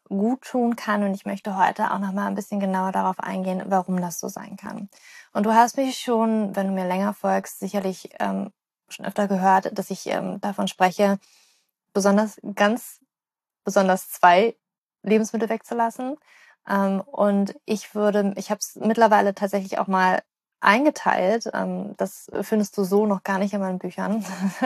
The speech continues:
Das wird's tatsächlich dann, ähm, noch mal sehr individueller in meinem Ernährungskurs geben, der bald rauskommt. Aber es sind so die absoluten zwei, wie ich sie nenne, die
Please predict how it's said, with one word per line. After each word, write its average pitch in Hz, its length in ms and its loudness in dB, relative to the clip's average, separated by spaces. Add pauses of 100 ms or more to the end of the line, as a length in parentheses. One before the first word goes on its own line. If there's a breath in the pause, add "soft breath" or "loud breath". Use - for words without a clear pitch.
(460 loud breath)
Das - 200 -4
wird's 196 240 0
tatsächlich 190 560 0
dann, 190 320 2 (420 soft breath)
ähm, 190 480 -4
noch 202 200 0
mal 202 220 0
sehr 196 340 4
individueller 196 880 2 (220)
in 196 180 2
meinem 190 280 2
Ernährungskurs 190 760 -2
geben, 180 320 -6
der 185 140 -4
bald 180 200 -4
rauskommt. 196 480 -2 (360 loud breath)
Aber 208 420 6 (240)
es - 220 -4
sind 254 220 2
so 254 140 2
die 226 220 0 (120)
absoluten 196 880 0 (160)
zwei, - 560 0
wie - 60 -6
ich - 200 -8
sie 202 120 -8
nenne, 190 400 -2 (400 loud breath)
die 196 300 0